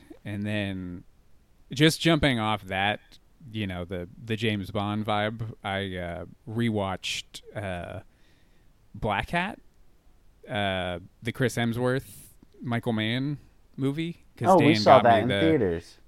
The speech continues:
Speaker 1: We did see that in theaters. Yeah, Dan got me the Arrow Video, uh, uh, four K with the director's cut that has, well, the, the
Speaker 2: That
Speaker 1: director's cut's a Blu-ray, but,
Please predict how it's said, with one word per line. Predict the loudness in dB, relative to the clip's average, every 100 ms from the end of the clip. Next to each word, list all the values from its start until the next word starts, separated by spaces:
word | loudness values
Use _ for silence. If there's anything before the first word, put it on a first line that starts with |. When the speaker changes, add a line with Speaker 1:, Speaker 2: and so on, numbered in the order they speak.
| -10
Speaker 1:
We | 0 4
did | 4 6
see | 6
that | 6
in | 4
theaters. | 2 0 -4 -4
Yeah, | 0 0
Dan | 2 6 6
got | 8 6
me | 4 0
the | 0 -2 -2 -6 -10 -2
Arrow | 2 4 4
Video, | 0 -2 0 0 -2 -4 -6 -6
uh, | -6 -6 -6 -8 -10 -12 -20 _ -20 _ -20 -20 _ -20 -12
uh, | -6 -4 -4
four | -2 0 0
K | 0 -6 -6 -10 -10
with | -10 -8
the | -8
director's | -4 -2 -2 -4 -10
cut | -6 -6 -8 -14 _ -20 _ -20 _ _
that | -6 -2
has, | 0 -2 -6 -12 -14 -16 -2
well, | 0
the, | 2 2 0 -2 -8 -2
the | 2
Speaker 2:
That |
Speaker 1:
director's | 6 6 6 2
cut's | 0 0
a |
Blu-ray, | 0 2 2 -2 -8 -16 -20 -20 -20 -20 -4
but, | 4 4 4